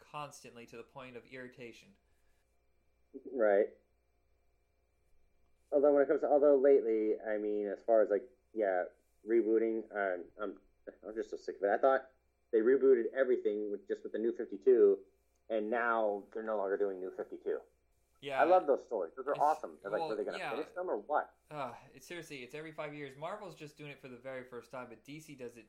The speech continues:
Speaker 1: n-, constantly.
Speaker 2: Yeah. I like,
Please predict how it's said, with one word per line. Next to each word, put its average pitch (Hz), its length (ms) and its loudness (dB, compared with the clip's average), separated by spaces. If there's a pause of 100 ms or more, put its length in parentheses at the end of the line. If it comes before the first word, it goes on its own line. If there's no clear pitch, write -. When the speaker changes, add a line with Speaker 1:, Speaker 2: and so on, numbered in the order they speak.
Speaker 1:
n-, 117 140 -20 (280)
constantly. 131 560 -16 (1600)
Speaker 2:
Yeah. 123 80 -6 (1000)
I 147 60 6
like, 160 220 4